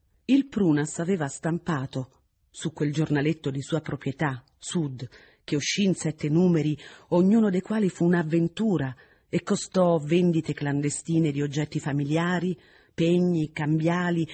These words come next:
e spesso collette tra i redattori più fortunati, aveva stampato il primo saggio in Italia sulla poesia inglese contemporanea.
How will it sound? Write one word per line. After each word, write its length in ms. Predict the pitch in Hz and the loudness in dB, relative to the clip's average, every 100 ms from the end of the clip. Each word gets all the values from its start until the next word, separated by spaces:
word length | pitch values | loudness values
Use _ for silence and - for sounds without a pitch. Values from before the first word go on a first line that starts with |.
| - | -8
e 100 | - | -4
spesso 420 | 170 - 226 - 180 | -4 0 0 0 -2
collette 500 | 160 156 190 - 156 | 0 0 0 0 -4
tra 160 | 151 | -2
i 40 | 147 | -2
redattori 500 | 156 151 - 180 165 | -2 -2 -2 -2 -2
più 140 | 170 | -6
fortunati, 840 | - 170 - 170 156 135 - 196 - _ _ _ _ _ _ _ _ _ - | -4 -6 -4 -2 -2 -2 -8 -12 -14 _ _ _ _ _ _ _ _ _ -4
aveva 300 | 226 254 226 | 0 2 2
stampato 520 | - 254 247 269 247 | 2 0 0 0 2
il 120 | 190 | 2
primo 320 | - 247 262 | 0 2 4
saggio 440 | 208 - 185 143 147 | 4 0 -2 -4 -4
in 80 | 139 | -6
Italia 440 | 139 202 202 180 | -4 -4 -2 -4
sulla 220 | - 156 | -4 -6
poesia 380 | 143 156 147 180 | -2 -2 0 0
inglese 440 | 151 151 156 151 | 0 0 0 -2
contemporanea. 960 | 143 147 139 143 - 147 123 131 127 | -2 -2 -2 -4 -2 -4 -2 -2 -4